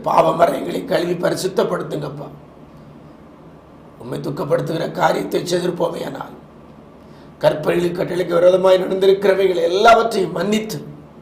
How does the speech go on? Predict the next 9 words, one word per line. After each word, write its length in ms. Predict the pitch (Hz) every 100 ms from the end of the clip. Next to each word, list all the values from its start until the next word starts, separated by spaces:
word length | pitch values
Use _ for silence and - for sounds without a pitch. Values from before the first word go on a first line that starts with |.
| - - - - 101
எங்களை 260 | 107 101 - - - - - -
நீங்க 160 | 113 - -
பரிசுத்தப்படுத்துவீராக. 1400 | 175 185 220 - 214 185 170 - 143 147 - - - - - - - - - - - - -
எங்களை 200 | 131 170
நீங்க 160 | 160 147 156
பரிசுத்தப்படுத்துங்கப்பா. 1160 | 190 208 233 254 247 233 220 202 190 - - - - - - - -
நீர் 200 | 123 170
விரும்புகிற 480 | 202 - 151 - - 190
பரிசுத்தத்தை 680 | 165 - - - - - -